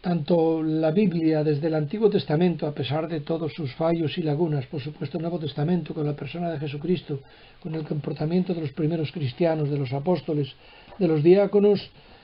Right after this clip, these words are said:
tenía muy clara la función de ayudar siempre a los más necesitados.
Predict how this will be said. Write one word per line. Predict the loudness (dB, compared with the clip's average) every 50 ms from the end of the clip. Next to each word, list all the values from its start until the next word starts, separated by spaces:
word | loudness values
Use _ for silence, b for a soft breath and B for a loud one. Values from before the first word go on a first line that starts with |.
| b b
tenía | 4 6 6 8 8 6 6
muy | 6 6 6 4
clara | 4 4 4 4 6 6 4 2 2 -2 -6 -12 -20 -20 -20 -20 -20 -20 -20 -20 -20 _ _
la | -6 -2 0 0 0 0 0 -2 -2 -4 -8 -12 -16 -20 -20 _ -20 -20 -8
función | -2 0 0 0 4 6 6 6 6 6 0 -2 -6 b b b b b b _ _
de | 0 2 2
ayudar | 2 2 4 4 4 4 4 2 0 -6 -10 -14 -4
siempre | 2 4 4 4 4 4 2 2 2 0 0
a | 0 0
los | 0 0 0
más | 0 0 2
necesitados. | 2 2 0 0 -2 -2 -2 -2 -2 -2 -2 -4 -8